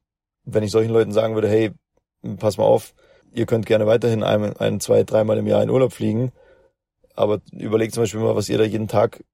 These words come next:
so essenstechnisch in euch reinstopft.“ Das ist das nächste Problem. So alles,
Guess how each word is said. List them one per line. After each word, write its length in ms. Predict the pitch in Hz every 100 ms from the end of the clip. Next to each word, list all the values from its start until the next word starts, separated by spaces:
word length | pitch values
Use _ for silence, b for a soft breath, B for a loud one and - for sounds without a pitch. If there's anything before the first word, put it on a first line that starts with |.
| _
so 200 | - 107
essenstechnisch 640 | 135 - 160 - 101 95
in 100 | 107
euch 160 | 101 90
reinstopft.“ 440 | 104 95 - -
Das 140 | 101 110
ist 140 | 95
das 180 | 113 120
nächste 220 | 139 139
Problem. 300 | 110 104 98 B B
So 140 | - -
alles, 420 | 127 135 -